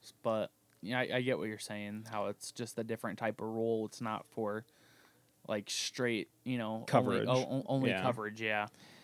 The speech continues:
Speaker 2: I think, I think they should just <clears throat> end up plugging and playing Greedy. I think at this point, I mean, look how good,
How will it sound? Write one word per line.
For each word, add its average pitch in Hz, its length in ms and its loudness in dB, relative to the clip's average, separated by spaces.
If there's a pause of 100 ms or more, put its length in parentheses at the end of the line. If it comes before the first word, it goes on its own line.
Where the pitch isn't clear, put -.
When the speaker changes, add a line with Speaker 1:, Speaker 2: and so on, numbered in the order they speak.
(320)
Speaker 2:
I 202 80 12
think, 220 320 10
I 170 160 10
think 147 160 8
they 117 100 8
should 110 160 2
just 107 220 2 (220)
<clears throat> 120 240 0
end 127 120 6
up 113 160 4
plugging 123 400 6
and 110 200 4
playing 117 420 4
Greedy. 107 460 2 (520)
I 127 60 4
think 135 160 8
at 107 100 6
this 120 160 6
point, 143 400 6 (1500)
I 139 80 6
mean, 131 240 8
look 139 140 8
how 131 160 10
good, 123 520 10